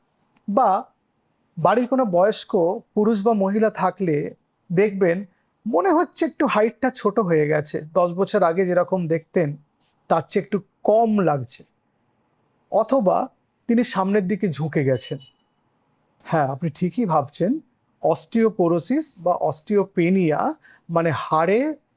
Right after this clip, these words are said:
ক্যালসিয়াম বা হাড়ের গঠনগত কিছু পরিবর্তন হওয়ার জন্য এই অসুখ হয়। এটা খুব কমন। এই অস্টিওপোরোসিস বা অস্টিওপেনিয়া নিয়ে আজকে আমরা আলোচনা করব। নমস্কার, আমি ডক্টর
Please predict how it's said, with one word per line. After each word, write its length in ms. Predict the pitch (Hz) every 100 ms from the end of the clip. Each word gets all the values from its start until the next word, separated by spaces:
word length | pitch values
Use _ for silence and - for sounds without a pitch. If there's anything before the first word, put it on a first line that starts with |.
| _ _ _ _
ক্যালসিয়াম 580 | 165 160 196 - 185 156 165
বা 80 | 170 123
হাড়ের 260 | 147 196 185 143
গঠনগত 540 | 160 156 226 226 208 190 180
কিছু 140 | 151 175 165
পরিবর্তন 480 | 151 156 160 175 147
হওয়ার 180 | 143 143 139
জন্য 180 | 170 240 349 - _ _ _ _
এই 140 | 180 151 139
অসুখ 240 | - 147 -
হয়। 160 | - - - _ _ -
এটা 120 | 233 226
খুব 100 | 262 -
কমন। 280 | 190 185 135 135 - _ _ _ _ _ _ _ _ -
এই 140 | 175 175 - - 160
অস্টিওপোরোসিস 800 | - 269 262 214 170 156 170 151
বা 60 | 160
অস্টিওপেনিয়া 640 | 147 - 190 175 160 185 180
নিয়ে 160 | 151 202 311 _ _ -
আজকে 160 | 156 -
আমরা 140 | 151 151
আলোচনা 300 | 143 135 156 151
করব। 180 | 151 175 294 202 160
নমস্কার, 360 | 185 202 - 226 208
আমি 100 | 170 185
ডক্টর 220 | 185 -